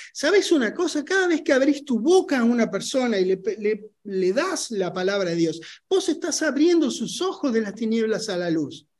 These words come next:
Vos estás haciendo todo lo posible para que la persona se convierta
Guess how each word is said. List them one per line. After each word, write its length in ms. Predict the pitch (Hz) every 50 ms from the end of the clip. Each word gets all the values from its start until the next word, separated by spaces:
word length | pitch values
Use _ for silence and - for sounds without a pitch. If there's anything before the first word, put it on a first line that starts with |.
| _ - - - _
Vos 220 | - 294 339 330 339
estás 320 | 302 - 339 311 - -
haciendo 420 | 269 - - 311 302 285 269 254
todo 160 | 254 277 330 339
lo 140 | 320 294
posible 460 | - 247 - - 320 330 320 302 254 -
para 240 | - 220 208 196
que 120 | - 247 226
la 160 | 226 220 214
persona 520 | 233 214 - - - 311 339 349 320 269
se 180 | 226 - 240 -
convierta 580 | - 240 208 196 269 294 277 240 - 233 220